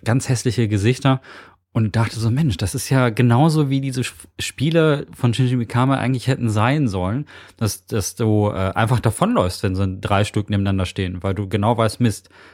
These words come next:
einer ist schon schwierig, aber drei Stück, da muss ich mir jetzt irgendwie was einfallen lassen.“ Und, äh, das gefällt mir total gut. Und deswegen finde ich jetzt gerade mit diesem neuen Teil, mit dieser Designänderung, ist dieser, als dieser,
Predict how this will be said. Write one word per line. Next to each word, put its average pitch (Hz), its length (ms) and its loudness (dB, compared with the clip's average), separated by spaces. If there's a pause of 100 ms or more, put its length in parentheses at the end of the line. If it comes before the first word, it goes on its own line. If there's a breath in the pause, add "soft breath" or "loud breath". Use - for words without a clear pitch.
(100)
einer 120 280 2
ist 147 80 -2
schon 147 180 2
schwierig, 151 480 -2
aber 95 140 -2
drei 101 320 -2
Stück, - 340 -2
da 123 80 2
muss 117 220 2
ich 120 80 2
mir 117 80 2
jetzt 107 160 0
irgendwie 107 260 0
was 92 160 0
einfallen 87 400 -4
lassen.“ 80 260 -8 (440 loud breath)
Und, 98 420 -2
äh, - 100 -14
das - 200 -6
gefällt 120 220 4
mir 117 40 -2
total 107 160 2
gut. 127 180 0
Und 101 60 0
deswegen 110 480 2
finde 117 200 2
ich - 60 -2
jetzt - 200 -2
gerade 123 500 2
mit 107 240 -4
diesem 107 180 2
neuen 98 300 2
Teil, 98 320 0
mit 127 180 0
dieser 101 220 0
Designänderung, 113 640 0
ist 101 160 -2
dieser, 104 180 -2
als 107 220 -2
dieser, 95 320 0